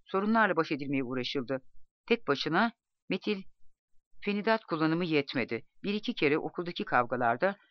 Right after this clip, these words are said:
başka çocukları yaraladıktan ve çocuk mahkemelerine yollandıktan sonra tedaviye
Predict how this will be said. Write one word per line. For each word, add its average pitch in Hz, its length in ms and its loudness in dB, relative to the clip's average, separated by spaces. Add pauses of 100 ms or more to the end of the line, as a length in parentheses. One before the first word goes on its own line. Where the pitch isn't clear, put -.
(180)
başka 180 260 2
çocukları 151 520 -2 (180)
yaraladıktan 160 840 -2 (760)
ve 170 80 0
çocuk 190 300 -6
mahkemelerine 151 460 0
yollandıktan 156 680 2
sonra 160 340 -2 (200)
tedaviye 160 640 2